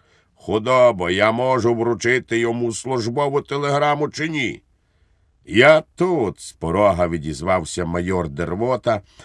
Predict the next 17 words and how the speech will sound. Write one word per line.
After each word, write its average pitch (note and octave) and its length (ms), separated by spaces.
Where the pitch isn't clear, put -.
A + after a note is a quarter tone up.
якому A2 500
комбінація G2 960
слів G2+ 380
«майор-аудитор» G2+ 1400
і G2+ 120
телеграма G#2 880
знову B2 640
нагадали A2 580
про F#2+ 260
певні F#2+ 560
обов'язки. E2 1080
«А!» — G2 1500
вигукнув F2 640
генерал F2+ 480
Фінк. E2 420
«Ти A#2 220
повернувся?» G#2 1300